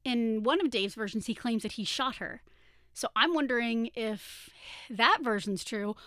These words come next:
or maybe he, they still shot her afterwards to be sure that she was dead, so that both versions have their moments of truth. They found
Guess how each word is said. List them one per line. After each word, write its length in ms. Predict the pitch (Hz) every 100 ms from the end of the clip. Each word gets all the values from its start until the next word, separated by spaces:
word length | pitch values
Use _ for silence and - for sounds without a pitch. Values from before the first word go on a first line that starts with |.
| - -
or 160 | 330 330
maybe 640 | 311 294 294 277 269 269 _ _ _ _ _ _
he, 380 | - 262 254 196 -
they 160 | 226
still 240 | 214 - 226
shot 300 | - 202 202
her 100 | 226
afterwards 420 | 214 - 240 233
to 60 | 220
be 120 | 196
sure 200 | - 214
that 120 | 254
she 120 | -
was 160 | 311 311
dead, 320 | 339 330 302 -
so 200 | - 240
that 160 | 202 196
both 200 | 226 254
versions 400 | 262 269 277 262
have 200 | 277 220
their 140 | 254
moments 340 | 240 240 240
of 80 | 233
truth. 480 | - 269 262 285 - - -
They 180 | 240 254
found 600 | 247 254 240 240 233 233